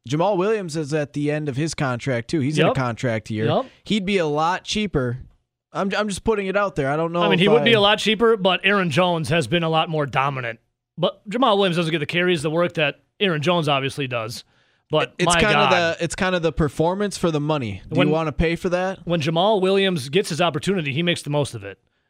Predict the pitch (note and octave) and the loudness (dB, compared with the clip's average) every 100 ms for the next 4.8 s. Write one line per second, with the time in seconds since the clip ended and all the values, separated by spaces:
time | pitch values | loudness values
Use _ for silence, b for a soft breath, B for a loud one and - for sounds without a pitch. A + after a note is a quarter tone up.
0 | _ - E3 D#3+ D3+ E3 G3 E3+ E3 F3+ | _ -4 -2 0 0 2 2 0 0 0
1 | D#3 D3+ D#3+ E3 F3+ F#3 F#3 D#3+ D#3 F3 | 0 0 0 0 0 2 0 -4 -2 -2
2 | F#3+ F#3+ F3+ D3 D3 D3 D#3 F3+ F3 F3 | 0 0 0 -2 -2 0 0 2 2 0
3 | E3 E3 D#3 D3+ - D#3 C3+ C3 D#3 F3 | 0 0 0 -2 0 -2 -2 -2 -2 0
4 | E3+ E3+ F3+ E3+ E3+ D#3+ A2+ | -2 0 -2 0 0 0 -4